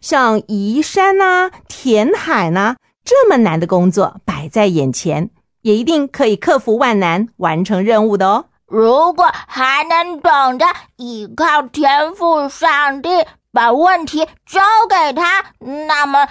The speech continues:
Speaker 2: 任何不可能的事也会变成可能。
Speaker 1: 是啊，因为在人不能的，在上帝却是凡事都能。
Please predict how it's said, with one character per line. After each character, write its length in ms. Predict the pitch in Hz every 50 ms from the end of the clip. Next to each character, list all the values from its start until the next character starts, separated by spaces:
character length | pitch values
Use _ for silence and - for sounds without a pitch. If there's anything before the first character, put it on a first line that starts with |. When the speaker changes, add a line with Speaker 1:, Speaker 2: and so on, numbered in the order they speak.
| - _
Speaker 2:
任 460 | - 294 294 285 320 359 339 311 294
何 200 | 302 339 320 330
不 380 | 349 466 440 480 480 466 415 339
可 280 | - 320 302 269 254 233
能 200 | 233 226 247 277
的 240 | 330 339 320 311 302
事 160 | - - 403 415 330 - - _
也 280 | - 269 285 294 320 320
会 220 | 277 - 277 339 403 427 427 - -
变 260 | 440 415 381 320 277
成 260 | - 294 285 311 302 -
可 360 | - - 302 294 262 240 214 214
能。 400 | 220 220 226 240 262 302 294 - _ _
Speaker 1:
是 300 | - - - 190 185 180
啊， 400 | 170 170 165 165 160 160 170 170 - _ _ _
因 220 | 208 208 208 208
为 180 | 202 190 185 185
在 380 | 175 - 359 381 381 349 311
人 360 | 277 233 214 208 196 208 226
不 120 | 214 247 240
能 260 | 226 190 175 175 196
的， 200 | 202 220 220 - _ _ _ _
在 200 | _ - 180 170
上 320 | 165 - - 196 170 165 160
帝 240 | 180 165 147 - -
却 180 | - - 220 180
是 160 | - - 165
凡 520 | - - - - 139 117 113 120 143 175
事 340 | - - - 277 262 208 170
都 240 | - 214 220 220 226
能。 400 | 220 190 151 147 156 185 240